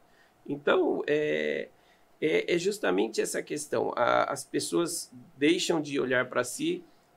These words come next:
porque entendem que o, é, é, hoje, né, ou desde sempre,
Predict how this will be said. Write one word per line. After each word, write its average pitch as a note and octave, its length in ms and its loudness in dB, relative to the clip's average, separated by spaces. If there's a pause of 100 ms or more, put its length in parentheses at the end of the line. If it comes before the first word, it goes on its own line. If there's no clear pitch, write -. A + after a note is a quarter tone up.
(120)
porque C#3+ 600 -2 (280)
entendem D3+ 840 2 (140)
que C3+ 200 -6
o, E3 480 4
é, C3+ 280 4
é, - 100 -2
hoje, A#2 600 4
né, C#3+ 180 2
ou C#3 160 0
desde C#3 420 0
sempre, D3 520 0